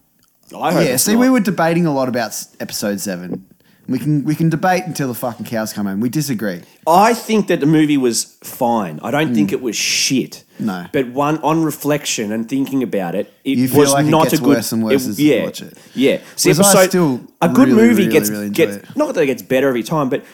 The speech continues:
Speaker 1: you put episode four, five, and six, even six is iffy, but you put four, five, and six in front of me, I'll
Speaker 2: Mm.
Speaker 1: watch it. You put episode seven in front of me, I'm gonna plan on my phone. It do-, it, it's
Speaker 2: Mm.
Speaker 1: nothing's there anymore. It was when I first saw it. When I saw it,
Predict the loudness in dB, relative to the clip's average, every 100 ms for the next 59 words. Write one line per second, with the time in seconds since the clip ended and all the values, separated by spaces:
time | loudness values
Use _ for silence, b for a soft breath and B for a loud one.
0 | B -8 -6 -2 -2 -2 -4 -4 -4 -2
1 | -4 -4 -12 _ _ -6 -4 -2 -2 -4
2 | -6 -2 0 0 -2 -4 -6 -6 -6 -6
3 | -4 -2 -2 -4 0 0 2 0 2 -2
4 | -2 -2 0 0 2 0 0 2 2 0
5 | 0 -2 -6 -6 0 0 2 0 2 2
6 | 0 -2 -2 -2 -6 -4 -2 0 -2 -6
7 | -6 -4 -4 -4 -8 -8 -14 b b b
8 | b -6 0 2 2 0 -4 -4 -2 -2
9 | 0 2 2 0 -2 -2 -4 -4 -6 -6
10 | -6 -8 -12 B 0 2 2 2 0 0
11 | 0 0 0 0 -2 -8 B B -4 -2
12 | 0 4 6 4 0